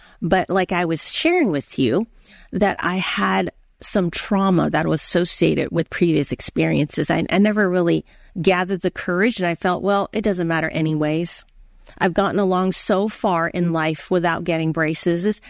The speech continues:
this is just not important in the grand scheme of things." And is there something like that for you as I share this? Is there something that maybe throughout the years, or it could be recently in a couple of months or weeks even,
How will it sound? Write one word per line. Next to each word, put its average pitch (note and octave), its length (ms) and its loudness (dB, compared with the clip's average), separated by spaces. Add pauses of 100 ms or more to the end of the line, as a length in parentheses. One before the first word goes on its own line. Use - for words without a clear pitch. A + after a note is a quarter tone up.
(200)
this C4+ 180 2
is A3 60 4
just - 500 0
not B3 420 4
important E3 800 0
in E3 120 2
the D3+ 80 2
grand C#3+ 280 0
scheme D3 240 2
of B2+ 80 0
things." - 440 0 (960)
And D4 320 6 (120)
is E4+ 180 4
there G#4 140 2
something B3+ 400 0
like G#3+ 200 0
that F#3+ 200 0
for A3 100 -2
you F#3 240 2
as F3+ 120 0
I F3+ 100 0
share F3 340 2
this? F3+ 360 -2 (340)
Is F4 160 2
there G#4+ 120 0
something B3 520 4
that A3+ 140 0
maybe A#3+ 280 4
throughout A#3 400 0
the A3 100 -2
years, F#3 680 0 (360)
or D4 100 2
it - 80 -6
could A#4 160 2
be C#4 180 4
recently A3+ 460 2
in A3 60 6
a G3 80 2
couple F#3 380 0
of E3+ 160 0
months E3 400 0
or A#3 80 0
weeks F3 420 0
even, D#3+ 400 2